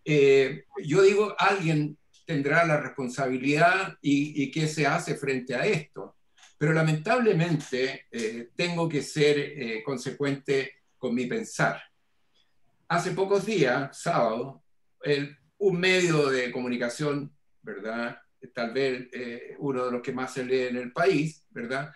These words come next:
Le hace una entrevista a diez, a diez profesionales de la educación, entre ellos nuestros rectores de las dos casas fundamentales, digamos, de la educación en Chile, que es la Católica y la Universidad de Chile. Créanme que la respuesta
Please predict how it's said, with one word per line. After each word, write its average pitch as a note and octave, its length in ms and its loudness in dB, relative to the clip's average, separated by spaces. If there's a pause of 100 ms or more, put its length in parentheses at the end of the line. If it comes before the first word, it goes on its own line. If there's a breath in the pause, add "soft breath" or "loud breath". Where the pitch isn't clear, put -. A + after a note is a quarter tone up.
(240 loud breath)
Le C3+ 140 2
hace G#3 220 2
una G3+ 140 0
entrevista D#3+ 960 0
a C3+ 200 -2
diez, E3+ 720 0
a D#3 120 0
diez F#3+ 240 4
profesionales D#3 760 0
de C#3 100 4
la B2+ 80 4
educación, B2 500 -4
entre C#3 380 -2
ellos A3 200 0
nuestros D3 380 -4
rectores D3+ 640 -4 (260)
de B2 180 -2
las A#2 180 -2
dos D3+ 240 -2
casas C#3+ 440 -2
fundamentales, C3 1080 -4
digamos, A2+ 420 -6
de A#2 80 -6
la G#2+ 80 -6
educación A2 460 -10
en A2 100 -12
Chile, E3 280 -6
que A2+ 180 -8
es A2 40 -8
la A2 160 -8
Católica A2 480 -6
y G#2 40 -4
la G#2 100 -6
Universidad G#2 440 -12
de G2+ 120 -10
Chile. F#2+ 280 -16 (600)
Créanme G3 640 2
que G3 140 4
la E3 140 2
respuesta C3+ 920 -4